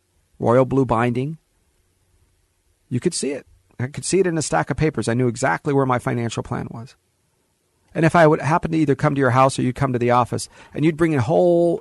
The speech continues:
if you even brought it with you, by the way, that only happened about half the time. But if I'd go to your house, I'd say, "Okay, let's bring out the financial plan. Let's take a look and see where we are." <laughs> And you go, "Gosh, it's around here somewhere." I go, "Huh?"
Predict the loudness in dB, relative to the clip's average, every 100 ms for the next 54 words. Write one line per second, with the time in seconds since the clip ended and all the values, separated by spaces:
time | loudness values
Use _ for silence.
0 | 2 2 2 2 2 2 2 2 2 0
1 | -2 -4 -2 0 2 2 0 0 0 0
2 | -2 -2 0 0 -2 -6 -10 -10 -12 -16
3 | -20 -2 0 2 2 2 2 2 2 2
4 | 0 0 -10 -20 -6 -4 -2 -2 -2 -2
5 | -2 -2 0 0 0 -2 -4 -6 -6 -4
6 | -4 -4 -4 -4 -2 0 0 -2 -4 -8
7 | _ _ _ _ _ _ _ _ 0 2
8 | 4 2 2 -18 -18 -4 -2 -2 -6 -4
9 | -2 -2 -4 -8 -4 0 2 2 0 -2
10 | -4 -4 -8 -12 _ _ _ _ _ _
11 | _ _ _ _ -2 2 4 2